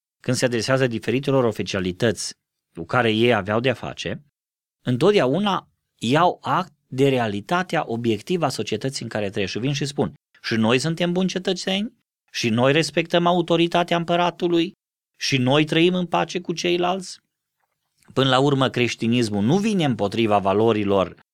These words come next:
de bună conviețuire în societate pe care le promovează împăratul și pe care și le dorește orice sistem politic, însă, dincolo de acestea,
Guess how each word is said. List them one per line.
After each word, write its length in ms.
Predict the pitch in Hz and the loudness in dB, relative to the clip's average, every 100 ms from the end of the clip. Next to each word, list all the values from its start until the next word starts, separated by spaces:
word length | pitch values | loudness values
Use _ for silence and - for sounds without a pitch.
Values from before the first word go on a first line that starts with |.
| _ | _
de 240 | - 104 101 | -2 0 2
bună 560 | 90 101 143 151 127 | -2 0 2 4 2
conviețuire 760 | 107 117 113 104 - 117 123 95 | 0 -2 2 0 0 2 2 2
în 80 | |
societate 880 | 92 95 90 90 85 101 90 - 69 - _ _ | -2 -8 -6 -6 -2 0 0 -4 -8 -12 _ _
pe 120 | - | -6
care 280 | 107 135 120 | 0 2 2
le 120 | 110 | 0
promovează 600 | 95 101 98 92 110 104 | -2 -4 -4 0 0 0
împăratul 500 | 87 85 82 107 123 | -4 -6 -2 -2 -2
și 80 | 131 | -8
pe 80 | - | -8
care 220 | 90 107 | -6 -4
și 120 | 101 | -4
le 80 | 101 | -6
dorește 380 | 95 95 101 - | -4 -2 -2 -2
orice 180 | 95 98 | -4 -6
sistem 360 | - 92 92 | -14 -10 -10
politic, 560 | 87 73 95 143 208 _ _ _ _ _ _ _ _ | -10 -12 -10 -10 -12 _ _ _ _ _ _ _ _
însă, 440 | - 240 294 - 123 | 0 2 2 0 0
dincolo 460 | 139 240 208 143 | 0 2 4 4
de 80 | 95 | 2
acestea, 560 | 80 - 71 - 156 | -2 -6 -6 -2 -2